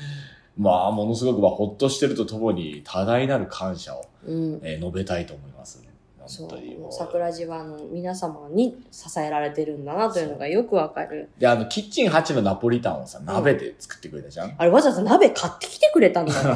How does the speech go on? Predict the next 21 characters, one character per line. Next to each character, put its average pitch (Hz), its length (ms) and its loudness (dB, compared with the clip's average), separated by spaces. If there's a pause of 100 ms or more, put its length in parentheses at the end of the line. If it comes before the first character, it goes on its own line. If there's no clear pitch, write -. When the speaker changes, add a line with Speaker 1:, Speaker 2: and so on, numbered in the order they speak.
(240)
Speaker 1:
<laughs> 196 480 -2
で、 175 80 0
そ 175 140 2
の 165 420 6
大 185 80 8
鍋 165 240 4
で 156 80 -4
さ、 151 320 0 (220)
で、 113 80 -8
み 120 100 2
ん 127 80 0
な 127 80 2
に 110 120 -2
こ 92 160 -6
う 85 60 -4
分 87 240 -4
け - 60 -18
て - 80 -20
さ、 185 200 -2
Speaker 2:
う - 80 -2
ん。 - 60 -16